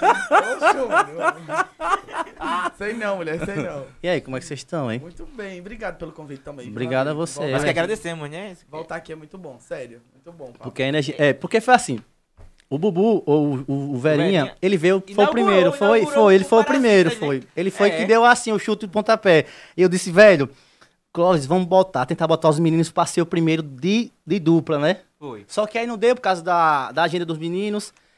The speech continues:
Speaker 2: E aí também tava na agenda já a Paquinha. Aí só que a Preta disse: Não, eu tenho que ir com, com minha irmã, sozinha eu não sei se eu desenrolo. Eu disse: Mas vamos tentar.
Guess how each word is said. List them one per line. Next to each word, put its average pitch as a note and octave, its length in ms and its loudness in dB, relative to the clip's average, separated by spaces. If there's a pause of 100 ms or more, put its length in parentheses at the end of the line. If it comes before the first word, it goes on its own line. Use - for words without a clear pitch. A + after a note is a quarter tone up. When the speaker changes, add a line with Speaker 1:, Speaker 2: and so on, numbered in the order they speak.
Speaker 2:
E F3+ 100 -4
aí G#3 140 2
também G#3+ 240 -4
tava A3 260 0
na A3 80 2
agenda G3 300 4 (100)
já F3+ 160 4
a G3 40 4
Paquinha. E3 600 -2 (320)
Aí D3+ 120 -8
só G3 160 -4
que F#3+ 100 -12
a G3+ 80 -4
Preta G3 260 -6
disse: F3 220 -12
Não, A3+ 180 -4
eu F#3 40 -8
tenho G#3+ 200 -14
que A3 120 -12
ir G3 60 -12
com, G3+ 280 -12
com - 160 -18
minha G#3 140 -8
irmã, E3 420 -6 (100)
sozinha F#3+ 380 -4
eu G3+ 60 -8
não F#3+ 60 -8
sei G3+ 120 -10
se - 80 -12
eu F#3+ 40 -8
desenrolo. F3+ 440 -4
Eu E3 60 -10
disse: D#3 240 -18
Mas A#3 240 -10
vamos A#3 120 -8
tentar. A3 480 -4